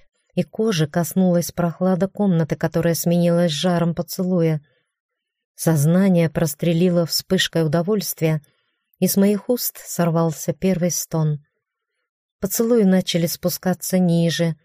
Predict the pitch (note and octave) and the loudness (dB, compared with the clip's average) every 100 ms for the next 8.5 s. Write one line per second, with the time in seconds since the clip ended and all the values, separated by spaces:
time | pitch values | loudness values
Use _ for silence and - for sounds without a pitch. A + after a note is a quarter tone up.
0 | _ _ _ - F3+ E3+ E3+ F3 E3+ - | _ _ _ 0 2 2 2 2 2 0
1 | E3+ E3+ F3 D#3 E3+ E3 F#3 F#3 - E3+ | 0 2 0 0 0 0 0 0 -2 -4
2 | E3+ F3+ D#3+ D#3+ D#3 E3 D#3+ - F3+ F#3 | -2 0 0 0 0 0 -2 -2 -2 -2
3 | _ _ _ _ _ _ - E3+ F3 F#3+ | _ _ _ _ _ _ -2 2 4 2
4 | - G3+ G3 F#3+ F#3+ G#3 F#3+ - F3 E3+ | 2 4 4 2 0 2 0 2 0 4
5 | F#3 G#3 G#3+ F#3+ G3+ G3+ F3 D#3 D#3+ - | 4 4 2 2 2 2 4 2 0 0
6 | E3 E3+ F3 F#3 E3 F3+ F#3 F#3 F#3 - | -2 -2 0 0 2 0 0 2 0 0
7 | F#3 - G#3+ - E3+ D3 - D#3 D#3+ D#3+ | -4 -4 -6 -2 -2 -2 0 2 2 2
8 | C#3+ E3 D3 D3 D#3+ | 2 0 0 -2 -4